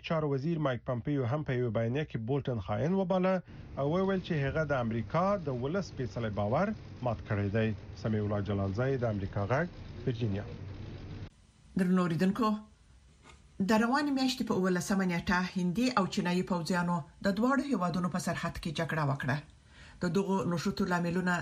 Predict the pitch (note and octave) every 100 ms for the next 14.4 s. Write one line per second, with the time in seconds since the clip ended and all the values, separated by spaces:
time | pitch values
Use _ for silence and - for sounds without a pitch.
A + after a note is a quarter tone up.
0 | C#3 - A3 B3 A3 - - - - F#3+
1 | G3 G3 G#3 A3 D4 D4 - G3 F#3 G3
2 | F#3+ E3+ F3 F#3 E3+ - F#3 F3+ D3+ E3+
3 | F3+ - F3 D#3 E3 D#3 B3+ B3 B3 -
4 | E3 F3 F3 - - - - - B3 E3
5 | C#3+ D3+ C#3+ C#3 C#3+ C#3+ - - - -
6 | - - F3+ F#3 G#3+ G#3 G#3 F3 D3 F#3+
7 | F#3+ - E3+ F#3 F3 F3+ F3+ C#3+ - -
8 | - G#3 C4+ D4 C4+ B3 A#3 G3+ G#3 G3+
9 | - F3 E3+ G#3+ B3+ F3 D#3+ - D#3+ -
10 | E3 D#3 - - - - G3+ G3+ G#3+ G#3+
11 | C#4 G#3+ G#3 G3+ G3 F#3 - F#3 F3+ F3+
12 | E3+ D#3+ F3 E3 F3 - E3 D#3+ - -
13 | - G#3 G#3+ C4 A#3+ A#3 A3+ G#3+ - -
14 | - G3 F#3 E3